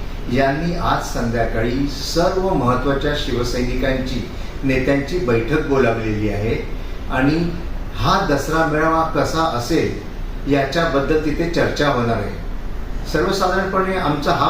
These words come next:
प्रयत्न सुरू आहे की आझाद मैदान किंवा वरळी डोम, कारण पावसाचे दिवस आहेत, या दोघांपैकी एका ठिकाणी हा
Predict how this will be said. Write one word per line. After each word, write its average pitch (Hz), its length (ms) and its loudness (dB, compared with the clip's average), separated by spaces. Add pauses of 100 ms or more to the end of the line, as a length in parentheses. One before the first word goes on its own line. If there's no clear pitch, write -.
प्रयत्न 165 320 0
सुरू 147 240 2
आहे 139 160 4
की 170 300 -2
आझाद 123 560 0
मैदान 113 540 2 (680)
किंवा 160 280 4
वरळी 147 320 4 (140)
डोम, 123 360 4
कारण 139 340 2
पावसाचे 147 580 0
दिवस 127 340 0
आहेत, - 680 -2
या 170 140 4 (120)
दोघांपैकी 147 640 2 (100)
एका 127 280 2
ठिकाणी 135 500 2
हा 131 200 2